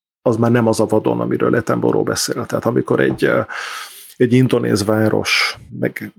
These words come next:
körülötte lévő falvak, meg az erdő, meg a olajpálma ültetvények egy ilyen, egy ilyen térbeli szövedéket alkotnak, akkor az igazi értékes vadon ott már minimális.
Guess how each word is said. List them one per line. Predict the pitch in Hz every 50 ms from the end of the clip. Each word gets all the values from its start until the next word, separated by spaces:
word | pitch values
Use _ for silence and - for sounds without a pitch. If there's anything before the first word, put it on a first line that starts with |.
| 147 -
körülötte | - 120 110 113 107 110 - - - 117
lévő | 113 113 110 104 107 - - 104 104 - -
falvak, | - - - - 120 117 117 117 113 107 107 - - - -
meg | - 131 -
az | - 113 -
erdő, | 127 123 - - - - - 123 120 123 127 123 - - _
meg | - 123 120 117
a | 107 -
olajpálma | - - 123 117 117 113 110 - - 113 110 110 113
ültetvények | 120 120 117 - 113 - - - 127 117 117 117 -
egy | - 113 113 117
ilyen, | 117 107 104 92 98 110 110
egy | 113 107 -
ilyen | - 107 107 107 113 -
térbeli | - 113 117 117 113 - 117 117 - 120 123 120 117 110 104 104 - _ - - -
szövedéket | - - - - 113 - 117 - - - - - 120 - -
alkotnak, | 113 120 117 - - 120 - - 117 113 -
akkor | 117 117 - _ - 123
az | 120 -
igazi | 151 143 131 131 113 98 127
értékes | 131 127 117 - - - 117 - - 113 -
vadon | 107 107 107 101 113 110 107 107 110 113 104 -
ott | - 117 - -
már | 117 120 117 120 - - - - - - - - - - - - _ _
minimális. | 110 113 117 120 127 123 127 127 123 135 151 147 - -